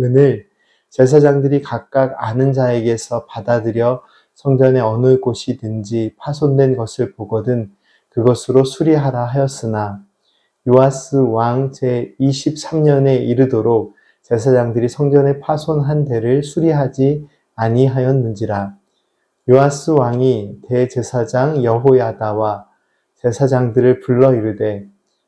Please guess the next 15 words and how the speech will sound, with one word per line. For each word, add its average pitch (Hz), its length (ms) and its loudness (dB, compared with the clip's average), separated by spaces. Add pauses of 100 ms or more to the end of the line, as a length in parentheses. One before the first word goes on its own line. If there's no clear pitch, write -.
(140)
"너희가 139 360 4
어찌하여 127 680 0
성전의 160 880 0
파손한 151 540 -2
데를 131 280 2
수리하지 143 760 -2
아니하였느냐? 113 1040 -2 (640)
이제부터는 147 600 2
너희가 113 600 -2 (360)
아는 131 400 4
사람에게서 127 1200 -2
은을 135 360 4
받지 117 340 -6
말고 107 600 -4 (500)
그들이 139 640 4